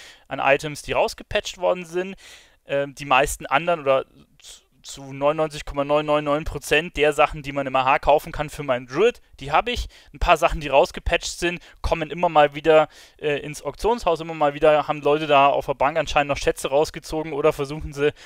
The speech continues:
schon länger für, äh, sehr großes Gold loszuwerden. Und ich hab jetzt hier relativ günstig ein Item rausgezogen. Und zwar haben wir hier eine Hose,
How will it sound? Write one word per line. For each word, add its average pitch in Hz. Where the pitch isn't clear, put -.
schon 143
länger 151
für, 143
äh, 135
sehr 135
großes -
Gold 147
loszuwerden. 143
Und 196
ich -
hab -
jetzt 175
hier 175
relativ 165
günstig 180
ein -
Item 151
rausgezogen. 147
Und 214
zwar 143
haben 156
wir 165
hier 170
eine 147
Hose, 180